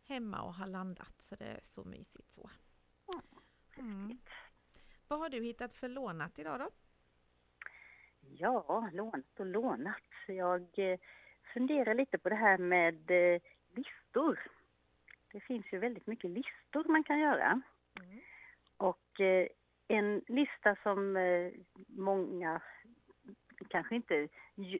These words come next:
Speaker 2: skriver upp, men ändå har den lite i huvudet, det är ju den här, eh, bucket list,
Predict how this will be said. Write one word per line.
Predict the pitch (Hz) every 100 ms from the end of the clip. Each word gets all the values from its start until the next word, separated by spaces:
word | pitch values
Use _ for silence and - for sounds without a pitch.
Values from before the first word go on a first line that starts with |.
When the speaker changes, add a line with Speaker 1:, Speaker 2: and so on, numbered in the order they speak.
| -
Speaker 2:
skriver | - 185 156 156 202
upp, | 175 -
men | 175 180
ändå | 175 165
har | 175 170
den | 160
lite | 185 -
i | 156
huvudet, | 180 208 160 175 175
det | 220
är |
ju | 226
den | 185 202
här, | 180 175 - - _ _
eh, | 175 170 175 -
bucket | - - - 165
list, | 180 214 - -